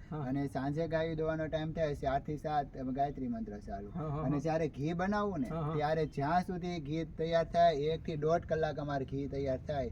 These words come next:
Speaker 1: હા, હા, હા.
Speaker 2: માટીનો વાસણ થયું ને એટલે તાપ ફૂલ ન થાય.
Speaker 1: બરાબર.
Speaker 2: ધીમા તાપે કરવાનું, ત્યાં સુધી અમે ગાયત્રી મંત્ર બોલીએ.
Speaker 1: એમ.
Speaker 2: હા, કારણ કે એના જે તત્વો છે ઘીમાં જાય ને,
Speaker 1: હા, હા.
Speaker 2: એ માણસને એકદમ ઊભો કરે અને મજબૂત તાકાત બ-, આપે છે.
Speaker 1: એમ.
Speaker 2: હા.
Speaker 1: અ, સરસ મજાની વાત મિત્રો આપણે કરી. હવે, અ,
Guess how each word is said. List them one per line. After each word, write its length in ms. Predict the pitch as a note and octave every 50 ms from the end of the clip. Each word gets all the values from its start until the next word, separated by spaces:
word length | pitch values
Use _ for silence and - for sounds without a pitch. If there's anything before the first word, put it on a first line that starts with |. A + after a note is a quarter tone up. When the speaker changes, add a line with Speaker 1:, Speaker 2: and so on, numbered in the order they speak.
| - -
Speaker 1:
હા, 60 | E3
હા, 80 | E3
હા. 60 | D3 D3
Speaker 2:
માટીનો 400 | C#3+ D#3 D#3 D3+ D3+ D3+ D3+ D3+
વાસણ 340 | D3+ D#3 D#3 E3 E3 D#3+
થયું 160 | D#3+ F3 F3+ F3
ને 60 | D#3+
એટલે 300 | D3+ D3 D3 C#3+ C#3 C3 - - - -
તાપ 280 | D3 D3 D#3 D3 -
ફૂલ 180 | - E3 E3 E3
ન 200 | E3+ E3+ E3+ E3
થાય. 260 | D3+ D3+ B2 G2 - -
Speaker 1:
બરાબર. 340 | D3+ E3 E3+ E3+ E3+ F3+ F3
Speaker 2:
ધીમા 280 | C3+ C#3+ D#3 E3 E3
તાપે 300 | E3 D#3+ D#3+ D#3+ D#3+ D#3+
કરવાનું, 400 | D3+ C3 D#3+ D#3+ D#3+ D#3 D3 C#3
ત્યાં 200 | B2+ D3 D3 D3
સુધી 220 | C#3 D#3 C#3 C3+ C#3
અમે 100 | C3 B2+
ગાયત્રી 320 | B2 B2+ C3 B2+ B2+ B2
મંત્ર 300 | A#2 A#2 A#2 A2 G#2 G#2
બોલીએ. 360 | G2+ G#2 G#2 G2+ G2 F#2+ F#2+ - - - -
Speaker 1:
એમ. 260 | D3+ D#3 D#3+ D3+ C3 A#2 - - - - - - -
Speaker 2:
હા, 120 | A2 G#2+ G#2+
કારણ 320 | - E3 E3+ F3+ E3 E3+
કે 100 | E3 F3
એના 240 | E3+ D#3+ D#3 D#3+ D#3
જે 140 | D3+ E3+ D#3
તત્વો 440 | - - C3 C3 - E3+ F3 E3+
છે 140 | E3 F3+ F3
ઘીમાં 380 | D3+ C#3+ D#3+ E3+ E3+ E3+ E3+ D#3+
જાય 260 | D#3 E3 F3 F3+ F#3
ને, 80 | F3+ D#3+
Speaker 1:
હા, 140 | D3 -
હા. 200 | D#3+ D#3 D#3 D3+ C3+
Speaker 2:
એ 80 | C#3+ C#3
માણસને 420 | C#3+ C#3+ C#3+ D3+ D#3+ D#3 - D3+
એકદમ 280 | D3 D3 C#3+ D3 D3 C#3
ઊભો 280 | C#3 C3+ B2+ C#3 C3
કરે 240 | A#2+ - A#2 A2 G#2+
અને 280 | A2 A#2 A#2+ B2+ C3+ B2+
મજબૂત 440 | B2+ C3 C3+ C#3+ D3 D3 D3+ - -
તાકાત 380 | C3+ C3+ - - C3 A#2+ A#2+
બ-, 100 | A2+ A2
આપે 360 | G#2+ G#2+ A2 G#2+ - G#2+ G#2
છે. 140 | G#2 - G2+
Speaker 1:
એમ. 280 | - - - E3 D3+ - - - - - - -
Speaker 2:
હા. 300 | - - - - - -
Speaker 1:
અ, 520 | D#3 D#3+ D#3+ D#3+ D#3 D#3 D3+ D3+ D3+ D3+
સરસ 360 | D3+ - - F#3 G3 F#3 -
મજાની 280 | F#3 F#3 F3+ F#3+ F#3 F#3
વાત 160 | F3+ F3 E3+
મિત્રો 240 | F3 F3+ - F3+ F3
આપણે 220 | F3 F3 F3 F3+
કરી. 200 | F3 - F3+ F3
હવે, 220 | F3 F3 G#3+ A3 G#3
અ, 80 | -